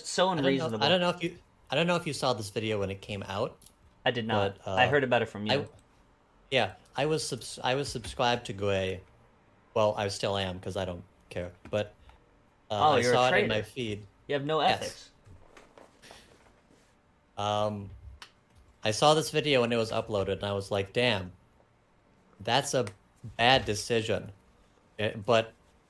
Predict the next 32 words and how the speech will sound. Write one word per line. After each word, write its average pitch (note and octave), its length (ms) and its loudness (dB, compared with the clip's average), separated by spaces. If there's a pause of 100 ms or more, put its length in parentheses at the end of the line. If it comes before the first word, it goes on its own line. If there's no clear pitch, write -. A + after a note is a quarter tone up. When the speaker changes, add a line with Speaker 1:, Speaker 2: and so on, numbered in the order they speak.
(720)
Speaker 2:
and B2+ 140 -6
of, B2 260 -4
of B2 160 -4
course, A#2 320 4
I, A2 60 2
like, F#2+ 260 0 (580)
I G#2+ 60 -4
made G#2 200 2
a G2+ 60 2
tweet G#2 380 -6
complaining G2 460 -2
about F#2 260 2
it, F#2 160 -6 (160)
and G#2 140 -2
obviously, G#2 680 2 (380)
he's A2 120 -10
definitely A2 400 -2
going F#2+ 260 -4
to E2+ 60 -12
see G2+ 180 -10
that F#2 300 -10
since F#2+ 200 -12
he's G2 160 -10
a F#2+ 80 -6
big G2 240 -4
fan F#2+ 280 -4
of F2 100 -10
Twitter. F2 340 -8 (500)
Speaker 1:
And C#3+ 180 -2
Speaker 2:
Um, C3 80 -4
Speaker 1:
Degeneracy A#2+ 480 0
Live. G#2 380 -4